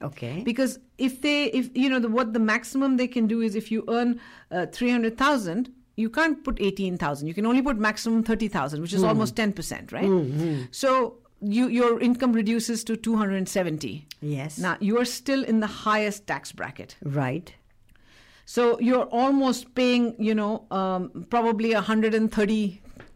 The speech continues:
Speaker 2: two hundred thirty-five thousand dollars in taxes.
Speaker 1: Right.
Speaker 2: So how do you reduce that?
Speaker 1: How do you reduce that?
Speaker 2: So there is something called flow-through funds. But this is, you have to be a qualified investor for it,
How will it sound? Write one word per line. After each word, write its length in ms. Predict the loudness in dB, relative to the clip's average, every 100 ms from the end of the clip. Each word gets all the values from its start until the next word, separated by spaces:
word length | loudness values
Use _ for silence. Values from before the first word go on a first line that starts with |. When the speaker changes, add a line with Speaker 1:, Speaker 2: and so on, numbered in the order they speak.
| _ _
Speaker 2:
two 100 | -2
hundred 220 | 2 2
thirty-five 360 | 2 0 2 2
thousand 320 | 2 2 2
dollars 300 | 2 0 -2
in 100 | -4
taxes. 500 | -4 -6 -8 -12 -6
Speaker 1:
Right. 280 | -6 -6 -12 -20 -20 -20 -20 -8
Speaker 2:
So 320 | -2 -2 -2 -2
how 180 | 2
do 60 | 4
you 120 | 4
reduce 440 | 4 2 2 0 -2
that? 300 | -8 -8 -16 -20 _ _ _ _
Speaker 1:
How 160 | -4 -2
do 120 | -2
you 80 | -4
reduce 400 | -6 -10 -12 -14 -16
that? 120 | -20 -20 -20 -20 -6
Speaker 2:
So 360 | 0 0 0 -6
there 300 | 0 2 2
is 180 | 0
something 460 | 0 0 2 2 0
called 320 | 2 0 0 -4 _
flow-through 680 | -10 0 2 2 0 -4
funds. 560 | -4 -4 -6 -8 -12 -16 _ _ _ -20 -20 _
But 220 | 0 0 0
this 280 | 0 0 -2
is, 260 | 0 0 -2 -14 _ _ -2
you 160 | 0
have 220 | 0 -2 -2
to 100 | -2
be 180 | 0 0
a 80 |
qualified 600 | 0 -2 0 0 0 -2 -2
investor 520 | -4 -4 -8 -8 -12
for 220 | -10 -12
it, 240 | -12 -16